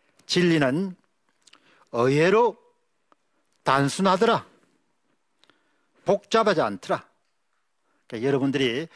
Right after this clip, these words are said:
항상 하루를 이렇게 보내시면은, 예, 학교를 가시거나 직장을 가시거나 고객을 만나시거나 이동하는 중이거나, 예, 여러분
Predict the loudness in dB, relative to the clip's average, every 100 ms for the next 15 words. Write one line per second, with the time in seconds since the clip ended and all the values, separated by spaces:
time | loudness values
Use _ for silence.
0 | -20 -20 -12 -8 -2 -2 -2 -6 _ -14
1 | -4 -2 0 0 -2 -4 -8 -6 -4 -6
2 | -6 -6 -4 -6 -10 -16 _ _ _ _
3 | -10 -10 -10 _ -8 -6 -4 -4 -2 -2
4 | -4 -6 -6 -4 -4 -6 -10 -10 -4 -2
5 | -2 -4 -6 -8 -6 -4 -4 -4 -6 -6
6 | -4 -2 -2 -2 -2 -4 -6 -6 -4 -2
7 | -4 -4 -2 0 0 0 -2 -4 -6 -8
8 | -8 -14 -20 _ _ _ _ _ _ _
9 | _ -4 -2 0 -2